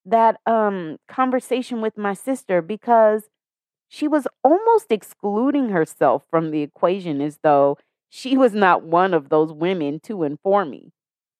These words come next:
I was short of the words in that initial conversation,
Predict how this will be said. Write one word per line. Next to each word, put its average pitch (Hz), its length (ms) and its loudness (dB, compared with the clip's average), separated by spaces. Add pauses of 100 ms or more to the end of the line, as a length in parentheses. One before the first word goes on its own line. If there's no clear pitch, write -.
(240)
I 240 160 4
was 180 400 0
short 330 440 0
of 196 120 -8
the 175 80 4
words 175 400 2
in 156 120 -4
that 156 180 -2
initial 160 420 -4
conversation, 226 960 -4